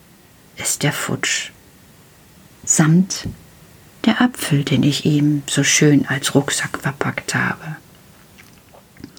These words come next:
Ich schüttle noch einmal meinen Kopf und denke, „Habe ich jetzt geträumt oder bin ich wach gewesen?“ Und dann denke ich, ich schnüffel mal,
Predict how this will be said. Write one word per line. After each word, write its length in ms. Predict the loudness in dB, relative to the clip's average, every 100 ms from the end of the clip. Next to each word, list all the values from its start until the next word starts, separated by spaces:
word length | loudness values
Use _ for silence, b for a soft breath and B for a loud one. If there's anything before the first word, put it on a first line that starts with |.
| B B B -4
Ich 220 | 0 2 2
schüttle 360 | 2 6 6
noch 220 | 6 4
einmal 260 | 2 2 2
meinen 300 | 0 -2 0
Kopf 420 | 2 2 -2 -20 -20 B B B B
und 200 | 0 2
denke, 320 | 4 4 4 -2 B B B B
„Habe 220 | -2 0
ich 120 | -4
jetzt 320 | -4 -4 -4
geträumt 920 | -6 -8 -8 -2 2 6 6 4 -4 -14 B B B B B
oder 240 | 4 4
bin 200 | 6 4
ich 240 | 4 0 0
wach 280 | 0 0
gewesen?“ 680 | -2 2 4 2 2 2 2 0 B B B B
Und 220 | -10 0
dann 260 | 2 4 4
denke 340 | 6 4 2
ich, 300 | -4 -4 -6 -12 -6 B B B B B B B -12 B B B -20 -20 -20 -6 -4
ich 260 | -2 -4 -2
schnüffel 680 | 0 2 2 0 4 4
mal, 440 | 6 4 4 2